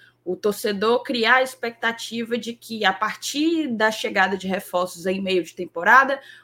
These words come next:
o clube pode buscar por algo a mais, né? Se tá brigando por Sula, se vai brigar por Libertadores, se tá brigando contra o rebaixamento,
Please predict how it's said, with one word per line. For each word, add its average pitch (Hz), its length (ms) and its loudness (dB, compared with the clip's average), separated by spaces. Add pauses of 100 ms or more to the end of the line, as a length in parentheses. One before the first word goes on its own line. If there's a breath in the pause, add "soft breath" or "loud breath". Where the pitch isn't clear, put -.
o 226 460 0
clube 233 240 -6
pode 208 300 0
buscar 202 480 -2
por 208 120 -2
algo 185 220 4
a 208 80 2
mais, 170 460 0
né? 165 180 -2
Se - 160 -12
tá 185 240 -2
brigando 180 400 -6
por - 180 -14
Sula, 247 380 -4
se 220 180 -8 (360)
vai 170 260 -2
brigar 170 460 0 (100)
por 175 160 -4
Libertadores, 170 640 -2
se - 80 -14
tá 202 160 -8
brigando 180 340 -4
contra 185 240 -8
o 180 40 -4
rebaixamento, 165 640 -2